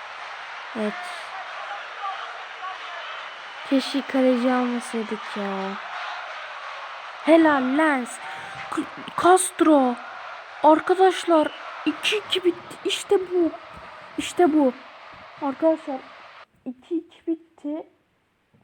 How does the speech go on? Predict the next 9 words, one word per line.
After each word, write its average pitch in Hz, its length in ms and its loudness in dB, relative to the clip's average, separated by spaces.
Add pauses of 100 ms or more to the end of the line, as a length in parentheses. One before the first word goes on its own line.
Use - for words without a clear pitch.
(1800)
Ee, 233 340 -2 (920)
iyi 247 360 6
bence. 208 500 2 (1600)
Bence 233 380 4
de 214 100 -2
iyi. 233 360 2 (3000)
Ama 254 360 -2 (580)
yani 214 400 -2
helal 226 480 4